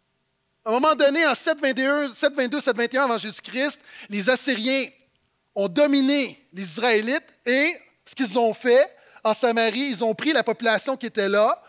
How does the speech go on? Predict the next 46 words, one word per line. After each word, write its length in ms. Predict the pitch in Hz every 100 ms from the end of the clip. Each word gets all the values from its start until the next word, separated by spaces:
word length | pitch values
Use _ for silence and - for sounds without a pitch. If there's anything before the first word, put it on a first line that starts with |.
| _ _ _
le 140 | 214 262
royaume 340 | 247 262 277
d'Israël, 320 | 185 220 285 247
ils 80 |
l'ont 100 | 247
emmené 180 | 247 254
dans 200 | 311 240
un 60 | 233
pays 180 | 247 247
étranger, 420 | - 226 208 330
puis 120 | 262
ils 60 | 220
ont 60 |
pris 140 | 220 311
des 120 | 226
étrangers, 360 | 226 220 214
ils 80 | 294
les 120 | 226
ont 60 | 233
emmenés 280 | 226 220 214
là. 340 | 226 226 - _ _ _ _ _ _ _
Ces 240 | - 320 302
gens-là 280 | 302 311 403
sont 180 | 302 247
arrivés 180 | 240
avec 160 | 320 269
tous 160 | 339 285
leurs 180 | 240
dieux, 560 | 160 170 208 247 247 370 _ _ _ _ _ -
et 100 | 262
là, 80 | 392
ils 60 | 359
ont 60 | 247
essayé 220 | - 359
de 60 |
servir 400 | - 262 226 311
l'Éternel 720 | 302 240 - 233 214 262 330 294
avec 220 | 214 -
tous 140 | -
leurs 120 | 269
dieux. 120 | 220 330
C'est 120 | 233
devenu 220 | 214 269
un 100 | 247
syncrétisme 640 | - 320 233 240 330 240
religieux. 680 | 214 269 247 165 190 190 233